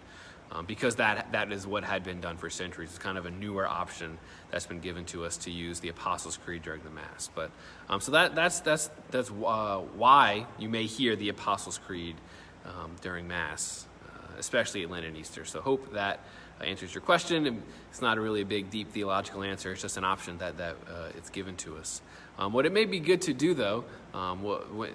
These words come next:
what my experience of it was when I was at Saint Ben's is that I just get used to saying the Nicene Creeds, the words just kind of, kind of roll off the tongue without even thinking about what it was. But whenever we did the Apostles' Creed, I noticed, I was like, "Ooh, I,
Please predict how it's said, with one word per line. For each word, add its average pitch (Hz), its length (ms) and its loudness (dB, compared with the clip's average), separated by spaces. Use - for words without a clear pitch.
what 104 320 0
my 113 140 0
experience 147 440 2
of 117 100 4
it 110 100 0
was 113 300 4
when 107 80 0
I 104 60 4
was 104 120 0
at 107 80 -4
Saint 98 220 -4
Ben's 127 200 2
is 104 100 -4
that 98 160 4
I 98 40 2
just 113 240 -2
get 107 160 0
used 135 460 2
to 131 80 -2
saying 120 540 2
the 117 80 4
Nicene 120 400 6
Creeds, 101 400 0
the 92 100 -4
words 104 360 2
just - 100 -4
kind 90 220 -4
of, 85 180 -8
kind 92 160 -4
of 92 80 -2
roll 104 220 4
off 101 160 2
the 110 60 -2
tongue 113 280 -2
without 101 260 0
even 95 160 -4
thinking 101 320 -4
about 90 220 0
what 87 160 -4
it 76 80 -6
was. 85 420 -2
But 131 80 4
whenever 143 260 8
we 120 100 4
did 190 280 2
the 185 80 2
Apostles' 135 500 4
Creed, 107 340 0
I 107 120 4
noticed, 147 280 6
I - 20 2
was 117 60 0
like, 101 180 0
"Ooh, 139 200 4
I, 80 180 -4